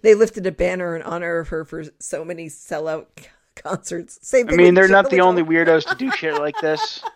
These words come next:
Speaker 2: Um, I believe Calgary's done something like that. The Islanders have a banner for, uh, for Bill-, for Billy Joel, but I understand. Okay, Long Island is a whole thing there, but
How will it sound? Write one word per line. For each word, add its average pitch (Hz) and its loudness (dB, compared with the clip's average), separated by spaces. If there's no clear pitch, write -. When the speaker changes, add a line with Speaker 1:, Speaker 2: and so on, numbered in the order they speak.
Speaker 2:
Um, 131 -2
I 330 -16
believe 156 -4
Calgary's 170 2
done 165 -2
something 160 -8
like 156 -6
that. 143 0
The 131 -4
Islanders 147 2
have 131 -12
a 131 -14
banner 139 -4
for, 123 -4
uh, 113 0
for 147 -10
Bill-, 135 -4
for 143 -6
Billy 135 0
Joel, 127 0
but 123 -4
I 113 2
understand. 117 -2
Okay, - -8
Long 113 -2
Island 107 -2
is 110 -10
a - -14
whole 120 -4
thing 113 -4
there, 101 -6
but - 2